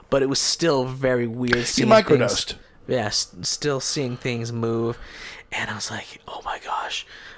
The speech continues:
Speaker 1: I need to, I need to call somebody." So I called my, my girlfriend at the time, and I was like, uh, I wanted to have phone sex with her, but she didn't answer 'cause she was probably having real sex with somebody else.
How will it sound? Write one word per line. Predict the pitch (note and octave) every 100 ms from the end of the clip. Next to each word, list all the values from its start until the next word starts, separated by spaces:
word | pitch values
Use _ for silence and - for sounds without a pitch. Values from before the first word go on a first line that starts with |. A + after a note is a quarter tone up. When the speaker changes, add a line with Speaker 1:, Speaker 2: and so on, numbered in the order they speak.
| -
Speaker 1:
I | C3
need | A#2
to, | F#2+ - - A2+
I | A2
need | A2
to | -
call | - A2
somebody." | - G#2 G2+
So | G2+ B2
I | A#2
called | - C#3 B2
my, | A#2 A2+ G#2
my | F2 G#2
girlfriend | A2 A2+ - A2+ A2
at | G#2
the | -
time, | - A2 G#2 G#2 - - - - - -
and | G#2+ G2+ G2 F#2+
I | G2
was | F#2+
like, | G2 - _
uh, | - F#2+
I | F#2+
wanted | G#2 G#2
to | F#2+
have | G#2+
phone | - A#2 A2+
sex | A2 G#2+ -
with | A2+
her, | G#2+
but | G#2+ F#2
she | A#2+
didn't | A2 A2
answer | A2 G#2+ - G2+ -
'cause | G2+
she | G#2
was | G2+
probably | - A2+ A2 G#2+
having | G#2+ G#2+ G2+
real | G#2+
sex | - G2+ -
with | E2
somebody | - G#2 G2+ G2+
else. | G2+ G2+